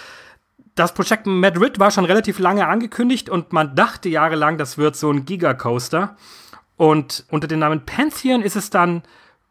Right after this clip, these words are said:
im Prinzip veröffentlicht worden. Und zwanzig zwanzig kommt der auch raus. Das ist so ein Intamin Blitzcoaster und hat dann die Daten veröffentlicht und hat, man hat gesehen, er wird ein Kilometer lang, er wird vierundfünfzig Meter hoch,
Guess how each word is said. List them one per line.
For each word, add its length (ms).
im 240
Prinzip 640
veröffentlicht 880
worden. 540
Und 460
zwanzig 340
zwanzig 360
kommt 240
der 160
auch 200
raus. 340
Das 180
ist 200
so 100
ein 140
Intamin 480
Blitzcoaster 960
und 180
hat 160
dann 340
die 240
Daten 580
veröffentlicht 680
und 80
hat, 180
man 100
hat 140
gesehen, 340
er 140
wird 120
ein 180
Kilometer 440
lang, 420
er 120
wird 220
vierundfünfzig 760
Meter 440
hoch, 380